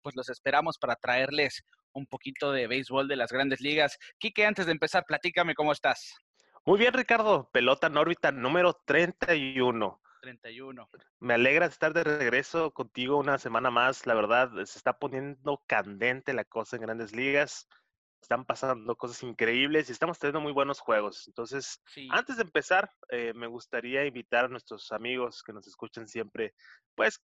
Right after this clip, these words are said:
Speaker 2: como todas las semanas, que nos sigan en nuestras redes sociales, Pelota en órbita, Facebook, Instagram, Twitter, eh, donde ahí, pues, estamos siempre al pendientes de sus comentarios y subimos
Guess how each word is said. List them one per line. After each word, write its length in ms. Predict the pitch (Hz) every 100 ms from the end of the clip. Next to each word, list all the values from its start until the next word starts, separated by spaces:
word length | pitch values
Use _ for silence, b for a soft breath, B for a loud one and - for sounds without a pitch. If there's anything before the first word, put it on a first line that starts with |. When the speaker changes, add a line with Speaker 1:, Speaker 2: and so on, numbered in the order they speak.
| _ _
Speaker 2:
como 180 | 175 175
todas 160 | 185 190
las 120 | 175
semanas, 380 | 165 165 160 -
que 80 |
nos 140 | 139 -
sigan 280 | 147 139 120
en 140 | 113
nuestras 320 | 110 - 110
redes 180 | 117 113
sociales, 760 | 110 - 104 104 101 - - 101
Pelota 300 | 107 113 -
en 80 | 110
órbita, 300 | 110 110 107
Facebook, 460 | - 120 113 117 104
Instagram, 500 | 110 - 117 104 98
Twitter, 380 | - 143 156 156 B B B _
eh, 60 | 110
donde 260 | 131 147 151
ahí, 160 | 202
pues, 240 | - 202 -
estamos 320 | 180 185 196
siempre 320 | - 185 170
al 80 | 190
pendientes 520 | 165 131 135 151 156
de 60 | 135
sus 140 | 127
comentarios 720 | - 117 107 165 190 190 170
y 60 | 135
subimos 640 | 127 120 127 143 135 -